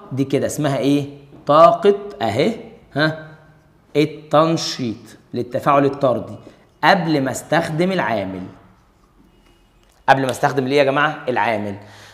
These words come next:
طيب، لو أنا افترضت إن أنا عندي تفاعل زي فوق أكسيد الهيدروجين اتش تو او تو، بينحل لوحده كده ل اتش تو او و او تو.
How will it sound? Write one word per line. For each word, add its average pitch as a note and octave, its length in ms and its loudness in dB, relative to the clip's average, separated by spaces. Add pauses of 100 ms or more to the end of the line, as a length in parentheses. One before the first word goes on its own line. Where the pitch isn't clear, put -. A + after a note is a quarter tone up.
(100)
طيب، A#2+ 320 4 (580)
لو C#3 200 10
أنا A#3+ 160 10
افترضت G3+ 520 8
إن D#3+ 160 2
أنا F3 140 6
عندي D#3 440 2 (360)
تفاعل D3+ 440 8
زي C3 360 0 (160)
فوق E3+ 320 -2
أكسيد D#3 260 -2
الهيدروجين B2 720 -4
اتش - 140 -8
تو C#3 260 -8
او G#2 80 -10
تو، - 160 -16 (680)
بينحل D#3+ 720 2 (160)
لوحده C3 460 0
كده F#3 320 -2 (440)
ل A#2+ 60 -6
اتش D3 280 -6
تو C#3+ 180 -6
او F#3 500 -2 (220)
و A#2 280 -6
او A#2+ 60 -4
تو. A2+ 160 -14